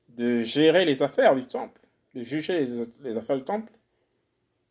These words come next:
En l'occurrence ici, c'est-à-dire ceux qui ont reçu le droit lévitique, la lignée lévitique, ceux qui devaient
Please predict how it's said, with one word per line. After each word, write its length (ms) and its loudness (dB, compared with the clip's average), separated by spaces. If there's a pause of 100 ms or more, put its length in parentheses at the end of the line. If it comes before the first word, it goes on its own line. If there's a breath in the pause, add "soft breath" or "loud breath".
En 140 2
l'occurrence 460 4
ici, 460 -10 (1200)
c'est-à-dire 400 4
ceux 100 -4
qui 140 -6
ont 120 0
reçu 680 -2
le 120 -8
droit 240 6
lévitique, 680 -6 (300)
la 120 -2
lignée 380 -2
lévitique, 640 -2 (480)
ceux 480 2
qui 180 -10
devaient 320 2